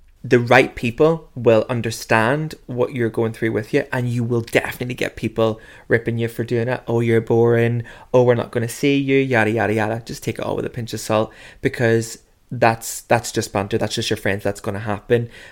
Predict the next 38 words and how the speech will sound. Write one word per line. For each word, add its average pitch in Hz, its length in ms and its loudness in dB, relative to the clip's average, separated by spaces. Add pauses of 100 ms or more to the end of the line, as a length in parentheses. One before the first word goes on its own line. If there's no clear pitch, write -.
(100)
But - 300 2
there 123 160 2
will 123 160 4
be 135 100 0
people, 117 400 -2
potentially, 117 560 -2
I 107 40 2
don't 110 120 -2
know 110 140 -2
what 117 200 -2
your 117 120 -6
friendship 107 340 -6
circles 107 300 -4
are 110 40 -2
like, 110 200 -2
who 127 160 -4
will 127 120 -2
distance 127 360 -10
themselves 165 420 -4
'cause, - 320 -8
"Oh, 127 80 -6
well, 123 320 -4 (500)
I - 40 -20
can't 143 180 -10
go - 120 -6
out - 60 -4
and 107 80 -8
get - 120 -4
on 117 140 -2
it 151 40 -2
with 139 100 -4
them 107 180 -2
because 117 200 -12
they're, 120 300 -6
they're 127 120 -4
d-, - 120 -14
being 117 280 -6
sober." 147 440 -4